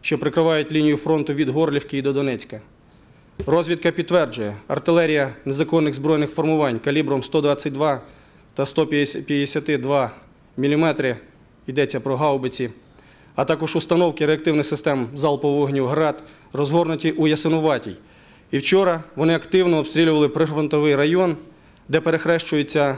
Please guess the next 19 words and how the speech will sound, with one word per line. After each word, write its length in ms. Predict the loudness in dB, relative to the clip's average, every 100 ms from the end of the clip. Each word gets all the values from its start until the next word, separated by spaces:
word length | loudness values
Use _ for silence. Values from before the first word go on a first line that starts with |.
| -6
залізниці 640 | -2 0 2 2 2 0 0
Горлівка, 480 | 0 0 -2 -2
Красноармійськ, 840 | -2 -2 0 -2 2 2 2 -2 -12 -20 -20 -20 -20 -20 -8
а 80 | -2
також 300 | 0 -2 -4
Костянтинівка, 920 | -4 -4 -2 0 0 0 -2 -4 -4 -8
Донецьк. 400 | -4 -2 -2 -6 -16 -20 -20 -20 -20 -20 -20 _ -4
Також 340 | -2 -2 -2
на 60 | 0
рубежах 540 | 2 2 2 0 0
від 280 | -2 -4 -4 -10 -4
Новгородського 640 | 0 2 2 0 -2 -2
і 100 | 0
до 160 | 0 2
Верхньоторецького 920 | 0 -2 -2 2 2 0 -4 -4 -4
відбулася 460 | -4 0 0 0
низка 480 | 0 0 0 -2 -4 -4 -16 -18
дрібних 500 | -2 2 4 2 0
провокацій 720 | -2 0 0 0 0 -2 -6